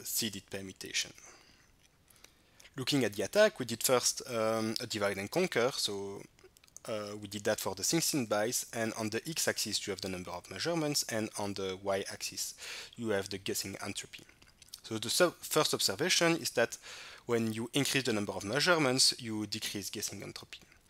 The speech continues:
More precisely, um, there is just, uh, less than one bit left, uh, on each of the bytes after, uh, three thousand measurements. We also note that there is one harder byte to recover per column.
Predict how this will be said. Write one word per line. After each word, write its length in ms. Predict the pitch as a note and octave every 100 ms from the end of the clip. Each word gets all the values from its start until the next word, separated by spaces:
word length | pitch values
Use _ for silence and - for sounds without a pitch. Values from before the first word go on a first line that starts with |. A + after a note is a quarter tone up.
| - - -
More 140 | A2 G#2
precisely, 680 | - G2 - E3+ D#3+ C#3+ D#3+ - -
um, 500 | A2+ G#2+ G#2+ G#2+ G#2+ - - - -
there 200 | A#2+ A2+
is 140 | A2
just, 460 | - B2 - - -
uh, 140 | A#2 G#2
less 240 | A2 C3
than 220 | A#2 G#2+ G#2+
one 220 | A#2+ A#2+ A2+
bit 220 | A2+ -
left, 360 | G#2+ - - - -
uh, 280 | G#2 G#2 G#2 _ -
on 160 | G2+ -
each 220 | B2+ -
of 80 | -
the 80 |
bytes 440 | G2+ C3 C#3+ D3 - - - - -
after, 340 | B2 - A2
uh, 340 | G2+ - G2+ G2
three 180 | - G#2
thousand 380 | - G2 F#2+ F#2+
measurements. 640 | F#2 - - - - - - - - - _ _ - - - -
We 120 | A#2 B2+
also 320 | C3 B2+ B2+
note 260 | A2 A2+
that 160 | G#2+ G2+
there 160 | G#2+ G2+
is 300 | - - -
one 220 | G#2+ G#2+ -
harder 340 | A#2 G#2+ G#2 -
byte 380 | G2+ F#2 F#2 -
to 100 | -
recover 320 | G2 - F#2+ -
per 100 | - -
column. 300 | - -